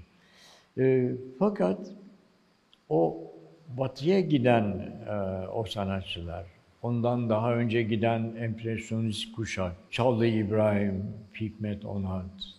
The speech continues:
Nazmi Ziya gibi sanatçılar, e, empresyonizmi keşfedip Türkiye'ye onu getirdiler.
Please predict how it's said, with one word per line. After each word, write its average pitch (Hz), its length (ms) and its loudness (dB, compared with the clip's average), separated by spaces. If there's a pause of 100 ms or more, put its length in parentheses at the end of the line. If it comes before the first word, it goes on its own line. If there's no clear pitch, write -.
Nazmi 107 540 -2
Ziya 92 640 -6 (680)
gibi 127 600 4
sanatçılar, 110 920 -4 (800)
e, 110 360 0 (280)
empresyonizmi 131 1040 2
keşfedip 120 720 0
Türkiye'ye 120 360 -2
onu 123 280 -2
getirdiler. 101 760 -4